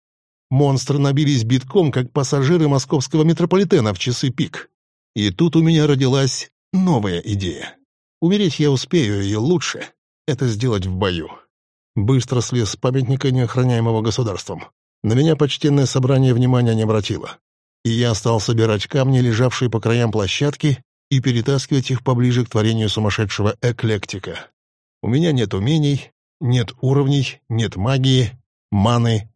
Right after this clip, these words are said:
ноль. Да, для неё ещё даже позиции в характеристиках не появилось. В этом мире я самый слабый из разумных. Но столкнуть камень вниз я сумею, потому что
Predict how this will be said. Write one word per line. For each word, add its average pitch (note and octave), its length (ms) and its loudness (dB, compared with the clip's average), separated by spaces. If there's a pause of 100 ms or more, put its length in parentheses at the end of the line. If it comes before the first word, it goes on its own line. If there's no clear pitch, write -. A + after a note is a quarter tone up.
(200)
ноль. G#2 340 -2 (640)
Да, A2+ 320 -2
для F2+ 160 -4
неё G#2 220 0
ещё G2 200 -4
даже G2 240 0
позиции A2+ 500 -2
в F#2 40 -10
характеристиках G#2 640 -4
не G#2 80 -2
появилось. F#2+ 600 -2 (380)
В G2+ 160 0
этом A2 240 -2
мире G#2 480 -2 (200)
я A#2+ 220 -2
самый B2+ 420 -2
слабый A2 540 -2 (180)
из A2 160 -2
разумных. F#2+ 640 -6 (320)
Но E3+ 180 2
столкнуть D3 520 0
камень C#3+ 320 0
вниз D3 280 2
я C#3 100 0
сумею, C#3+ 400 0
потому G#2+ 340 -2
что G2+ 380 -2